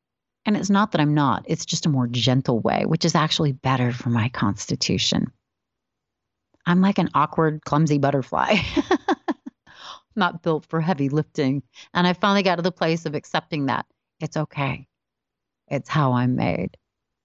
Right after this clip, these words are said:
So I had to accept the qualities I like about me and accept with affection the qualities that I don't. And it's helped me understand who I am. And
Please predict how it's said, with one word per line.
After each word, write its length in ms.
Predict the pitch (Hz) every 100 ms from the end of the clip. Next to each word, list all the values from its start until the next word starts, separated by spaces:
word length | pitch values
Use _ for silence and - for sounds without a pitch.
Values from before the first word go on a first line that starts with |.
| _ _ _ _
So 140 | -
I 80 | 139
had 360 | 156 165 165 165
to 120 | 180
accept 600 | 165 - - 143 143 _
the 100 | 160
qualities 540 | - - 143 147 151 151
I 60 |
like 280 | 151 139 131
about 340 | - 127 127 135
me 320 | 131 139 147 _ _ _ -
and 120 | 147
accept 580 | 143 - - 160 - -
with 200 | 175 165
affection 500 | 190 - 156 147 170
the 80 | 170
qualities 580 | 175 165 143 147 151 151 -
that 80 |
I 100 | 165
don't. 360 | 165 135 127 -
And 120 | 156 143
it's 160 | -
helped 160 | 170 170
me 120 | 160
understand 480 | 147 143 - 143 139 -
who 240 | 151 143 -
I 260 | 139 127 -
am. 260 | 131 113 147 _ _ _ _ _ _ _ _ _ _ _ _ _ _ _ _ _ _ _ _ -
And 260 | 147 135